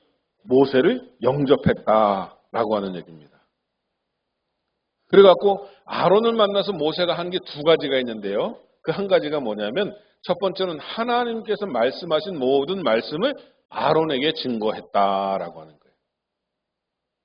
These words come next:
여러분, 하나님의 일을 할 때요, 가장 먼저 우리가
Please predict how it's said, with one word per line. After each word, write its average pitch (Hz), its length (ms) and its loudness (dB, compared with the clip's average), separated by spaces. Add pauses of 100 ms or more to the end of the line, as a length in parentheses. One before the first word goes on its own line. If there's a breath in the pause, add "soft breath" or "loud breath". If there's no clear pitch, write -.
(220)
여러분, 185 200 4
하나님의 240 540 0
일을 175 220 0
할 151 160 -4
때요, 147 360 0
가장 202 340 0
먼저 160 540 2 (640)
우리가 185 320 2